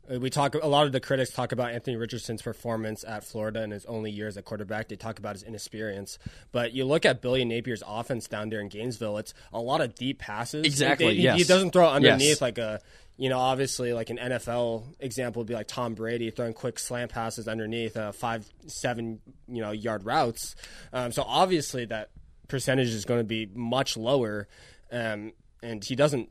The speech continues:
Speaker 1: really quite have the players around him at Florida like a guy like C J Stroud does, even Bryce Young, you know, a year, two years ago. Um, but I, like you said, I think he's the type of quarterback where he only played one full year at Florida, where he,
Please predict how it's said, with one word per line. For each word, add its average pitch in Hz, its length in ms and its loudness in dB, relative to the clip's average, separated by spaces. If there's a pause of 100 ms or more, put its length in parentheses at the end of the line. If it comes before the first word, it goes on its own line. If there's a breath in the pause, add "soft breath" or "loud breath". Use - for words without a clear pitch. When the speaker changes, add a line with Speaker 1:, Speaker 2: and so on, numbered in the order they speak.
(120)
Speaker 1:
really 123 240 0
quite 127 400 0
have 120 220 -4
the 107 80 -6
players 113 340 -4
around 113 360 -2
him 117 120 -4
at 110 180 -4
Florida 110 480 -2
like 101 160 -6
a 107 40 -8
guy 107 180 -4
like 98 160 -8
C - 160 -6
J 104 140 -6
Stroud 101 340 -6
does, 104 300 -6
even 104 160 -10
Bryce 104 400 -4
Young, 107 340 -4
you 107 100 -4
know, 101 400 -8
a 117 80 -4
year, 107 300 -6
two - 220 -8
years 110 320 -6
ago. 101 360 -6 (460 loud breath)
Um, 101 520 -8 (400)
but 123 300 0
I, 127 140 -4
like 131 220 2
you 139 80 0
said, 135 280 4
I 120 120 2
think 131 320 -2 (160)
he's 131 240 -4
the 139 80 -4
type 131 240 0
of 135 80 -4
quarterback 117 580 -2
where 107 480 0
he 113 80 -4
only 113 140 -2
played 113 180 -4
one 113 180 0
full 123 240 0
year 113 220 0
at 101 120 -4
Florida, 123 420 0
where 123 160 0
he, 110 300 -4